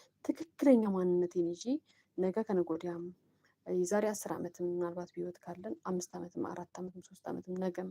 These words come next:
የነገ ሰው ካለን እሱን ነገር፣ እ፣ ዛሬ ላይ የሆንኩትን ያደረኩትን ነገር ለመድገም ዝግጅቶ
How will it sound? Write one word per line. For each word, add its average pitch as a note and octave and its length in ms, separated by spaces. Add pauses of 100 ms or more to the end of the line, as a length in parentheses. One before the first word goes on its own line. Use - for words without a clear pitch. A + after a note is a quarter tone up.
(100)
የነገ F#3 300
ሰው E3+ 180
ካለን F#3+ 300 (760)
እሱን G#3 400
ነገር፣ G#3 280 (240)
እ፣ F3+ 100 (360)
ዛሬ F#3+ 320
ላይ F3+ 160 (160)
የሆንኩትን F3+ 580
ያደረኩትን F3 420
ነገር F3 200
ለመድገም F3 500
ዝግጅቶ F#3 440